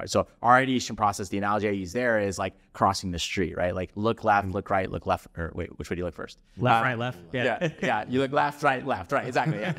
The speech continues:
Speaker 2: <laughs>
Speaker 1: And so, yeah, so you look left, you look to the customer first, then you look to the science, and you look back to the customer. And, you know,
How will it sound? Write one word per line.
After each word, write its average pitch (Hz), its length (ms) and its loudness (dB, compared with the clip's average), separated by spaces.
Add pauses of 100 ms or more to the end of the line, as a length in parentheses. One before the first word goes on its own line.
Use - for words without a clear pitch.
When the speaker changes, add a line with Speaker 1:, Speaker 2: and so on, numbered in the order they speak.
Speaker 2:
<laughs> - 140 -8
Speaker 1:
And 143 100 0
so, 147 140 2
yeah, 139 180 2
so 120 140 -4
you 127 80 -2
look 170 220 2
left, 139 420 2
you 117 100 2
look 131 160 6
to - 80 -6
the 123 100 0
customer 120 400 4
first, 104 360 -4
then 101 100 0
you 98 80 0
look 110 160 2
to - 80 -6
the 107 80 -4
science, 98 460 0
and 104 140 -10
you 101 60 -2
look 98 140 -2
back 92 200 4
to - 80 -8
the 92 80 -2
customer. 85 520 -6
And, 90 300 -4
you 98 120 -4
know, 87 180 -4